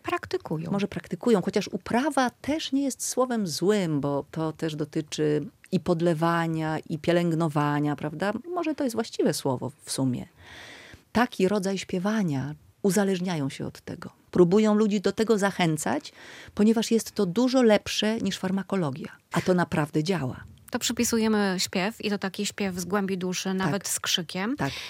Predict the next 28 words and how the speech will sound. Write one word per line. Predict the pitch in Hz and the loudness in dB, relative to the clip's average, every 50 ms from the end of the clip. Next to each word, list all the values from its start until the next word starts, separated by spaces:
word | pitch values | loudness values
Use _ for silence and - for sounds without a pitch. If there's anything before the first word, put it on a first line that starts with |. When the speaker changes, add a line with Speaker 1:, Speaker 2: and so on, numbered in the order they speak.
| - - | -14 -4
Speaker 1:
gdzie | - 214 185 180 - 226 226 220 214 214 208 190 | -4 -4 -2 0 0 0 0 0 0 0 -2 -2
widzisz | 190 190 214 220 214 190 190 202 190 - | -4 -2 -2 -2 -2 0 -2 -2 -2 -2
się | - - - 196 190 190 | -2 0 0 0 0 0
za | 175 170 190 175 | -2 -2 -4 -4
pięć, | - - - 190 190 185 180 180 175 | -4 -4 -2 -2 0 0 0 -2 -4
dziesięć | 175 175 - 202 190 - 185 170 170 - | -4 -2 -2 0 0 0 -2 -4 -4 -4
lat. | 170 - 185 196 | -4 -4 -2 0
Ja | 262 254 | 0 0
wiem, | 226 220 190 | 0 0 0
że | 175 185 185 | 0 0 0
na | 185 180 170 | 0 0 -2
zjeździe | 170 175 175 165 160 - - 180 175 170 165 - - 247 233 175 | -2 -2 -2 -4 -4 -4 -4 -4 -4 -2 -4 4 6 6 6 8
liceum | 196 202 202 - - 196 190 180 180 180 170 | 6 6 6 8 6 6 6 6 4 2 2
z | - - - - | 0 0 0 0
Upraśla. | - - 185 170 165 165 - - 190 190 202 233 - - - - - | 0 2 0 0 0 0 -4 -4 -2 -2 -2 -2 -2 -4 -8 -10 -10
Speaker 2:
<laughs> | - - - - - - | -10 -10 -10 -10 -6 -2
To | - - - | 0 2 2
na | 185 - | 2 2
pewno. | - 190 180 143 135 143 185 233 | 4 4 4 4 2 0 0 0
Speaker 1:
To | 226 - 220 226 | 4 4 4 6
na | 220 220 - | 6 4 2
pewno, | - - 247 233 170 180 190 226 247 285 - - - - - - 247 - - | 4 4 4 4 4 4 2 2 2 2 -2 -6 -6 -6 -6 -6 -8 -2 0
ale | - 220 233 226 226 220 220 | 2 2 2 0 0 -2 -4
w | - - 240 247 240 240 - | -2 0 0 0 0 0 0
tej | 277 269 262 | -2 -2 -2
swojej | - - 277 269 254 254 - | -2 -2 -2 0 0 0 2
artystycznej | - 262 247 - - 220 - - 175 165 - - 170 165 165 165 156 | 2 0 0 -2 -4 -6 -4 -4 -4 -4 -4 -4 -4 -2 -2 -2 -4
drodze. | 156 160 160 151 - - - - | -4 -6 -6 -6 -4 -6 -6 -6